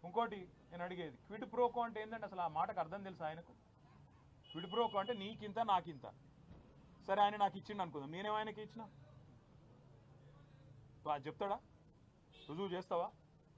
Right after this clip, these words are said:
ఆయనకి ఏమొచ్చింది ఇందులో? మీరు చెప్పురు నాకు దయచేసి, నాకేం అర్థమవుతలేదు. క్విడ్ ప్రోకో అనే మాటకి ఏంది?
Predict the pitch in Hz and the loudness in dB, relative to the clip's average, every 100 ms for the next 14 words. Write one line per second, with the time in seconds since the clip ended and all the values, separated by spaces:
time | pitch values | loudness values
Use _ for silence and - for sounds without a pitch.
0 | - - 156 214 175 220 254 254 214 165 | -20 -10 -4 -4 -4 -2 -2 -4 -8 -4
1 | 147 175 - - - - - - - - | -4 -4 -8 -20 -20 -20 -20 -20 -20 -20
2 | - - - 196 202 233 240 208 165 185 | -20 -20 -12 -6 -4 -2 0 2 2 0
3 | 196 185 170 220 180 214 190 143 185 214 | -2 -4 -4 -2 -2 -2 -6 -10 -8 -6
4 | - 240 233 233 226 202 208 214 185 202 | 2 2 4 2 0 0 0 0 -8 -10